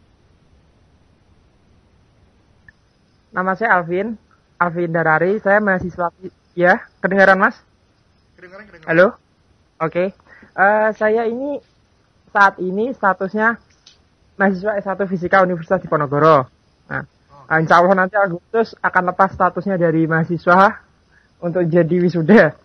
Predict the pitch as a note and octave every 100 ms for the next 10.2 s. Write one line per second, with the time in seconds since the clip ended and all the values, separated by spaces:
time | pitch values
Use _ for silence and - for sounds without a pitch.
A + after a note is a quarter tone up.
0 | _ _ - E3+ - _ _ _ _ _
1 | - G3+ G3+ G3 G3 A3 A#3 B3 - A#3+
2 | C4 A3 G3+ G3+ F3 - A#3+ - F3 E3+
3 | E3+ F#3 A#3 - _ _ _ _ - G3+
4 | A#3 A3+ G3 F3+ - - F#3 G3 G3 F#3+
5 | G3 A3+ G#3+ F#3+ F#3 F3+ F3 F3 G#3 -
6 | F3+ E3 F#3+ G#3+ F#3 F3 F3 G#3+ A3+ _
7 | _ _ _ _ _ _ _ _ _ _
8 | _ _ _ _ _ _ _ _ _ _
9 | _ _ _ _ _ _ _ _ _ D3
10 | C3+